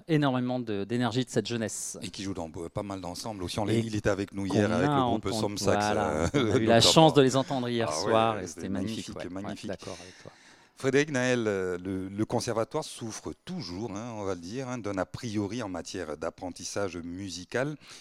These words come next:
Speaker 2: S'il fallait un peu, euh, on va dire, participer à déconstruire l'image et,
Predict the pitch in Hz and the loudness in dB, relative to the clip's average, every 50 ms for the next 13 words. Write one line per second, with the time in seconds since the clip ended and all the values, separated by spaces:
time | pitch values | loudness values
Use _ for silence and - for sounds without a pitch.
0 | - - - 165 160 - 123 110 110 113 104 95 - 110 107 104 95 87 85 85 | -16 -12 -10 -8 -4 0 0 2 2 0 0 0 -2 0 2 2 2 2 0 0
1 | 90 95 107 104 101 87 98 104 - 98 87 - - 92 - 101 - - 104 90 | -2 -2 0 -2 -2 -2 -2 -6 -6 -6 -8 -8 -12 -12 -14 -8 -4 -4 -4 -4
2 | 80 78 120 123 - - 123 120 110 - - - - 131 143 139 127 123 101 101 | -2 -2 -4 -4 -4 -4 -8 -6 -6 -6 -8 -8 -8 -6 -4 -2 -2 0 0 -2
3 | 101 98 104 117 120 120 123 131 131 127 104 104 113 - 113 95 95 | -2 -4 -4 -4 -2 -2 -2 0 -2 -2 -2 -2 -4 -2 -2 -2 -2